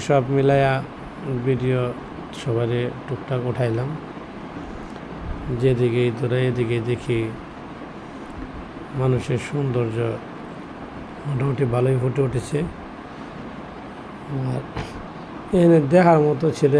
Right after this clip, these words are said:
একজন আরেকজনের সাজুগুজু অথবা একজন একজনের সৌন্দর্য, এরকম আর কি। তারপর নতুন নতুন অনেকগুলো বিল্ডিংও হয়েছে, অনেক সুন্দর সুন্দর বিল্ডিং নজরুল ভার্সিটিতে। সব মিলে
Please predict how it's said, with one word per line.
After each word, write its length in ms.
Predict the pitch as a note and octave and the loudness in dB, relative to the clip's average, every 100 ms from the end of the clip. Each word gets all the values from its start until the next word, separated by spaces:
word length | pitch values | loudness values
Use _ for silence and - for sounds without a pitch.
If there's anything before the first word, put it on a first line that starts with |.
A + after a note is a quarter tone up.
| D3 | 6
একজন 200 | C3+ C3 C3+ | 6 4 6
আরেকজনের 380 | C#3 C3 C3 B2+ | 4 4 2 2
সাজুগুজু 580 | C#3 C3 C3+ B2+ B2 B2 C3 B2 - - - - - - - - C3+ | 0 2 2 2 2 0 -2 -6 -12 -12 -12 -12 -12 -12 -12 -6 -6
অথবা 260 | - C3 B2+ | -2 0 2
একজন 200 | B2 A#2+ B2 B2+ B2+ | 2 2 2 0 0
একজনের 340 | B2 A#2+ B2 A#2 | 0 0 0 -2
সৌন্দর্য, 480 | - C3 B2 A#2 G#2+ B2+ C#3 - - - - - - - - - - - - - E3 | -2 0 0 0 0 -4 -6 -10 -12 -12 -12 -12 -12 -12 -12 -12 -12 -12 -12 -4 4
এরকম 300 | D3+ C#3 C#3+ C3+ | 4 6 6 4
আর 60 | A#2 | 2
কি। 80 | C#3 C3 | 0 0
তারপর 240 | C#3+ B2+ C3 B2 | 0 2 2 2
নতুন 180 | C3 C#3+ C3 | 0 0 0
নতুন 180 | B2 B2 | 2 2
অনেকগুলো 340 | B2 A#2+ C3 C3 A2+ | 2 0 2 2 4
বিল্ডিংও 380 | B2 A#2+ B2 B2+ | 2 2 2 2
হয়েছে, 240 | B2 A2+ B2+ B2 | 2 0 0 0
অনেক 120 | B2 | 0
সুন্দর 220 | C#3 B2+ B2+ | 0 0 0
সুন্দর 220 | B2 A#2 A#2 A2+ | 0 -2 -2 -2
বিল্ডিং 280 | A2 A#2 B2 C3 - - - - - - - - - | -2 -2 -2 -6 -10 -12 -12 -12 -12 -12 -12 -12 -8
নজরুল 300 | C3+ A#2+ B2 A#2 | -2 0 0 0
ভার্সিটিতে। 520 | A#2+ - A#2+ A#2+ C3 C3 C3+ - - - - - - - | 0 0 0 0 0 -2 -4 -10 -12 -12 -12 -12 -12 -6
সব 160 | - B2+ C3+ | 0 0 2
মিলে 160 | C3 | 4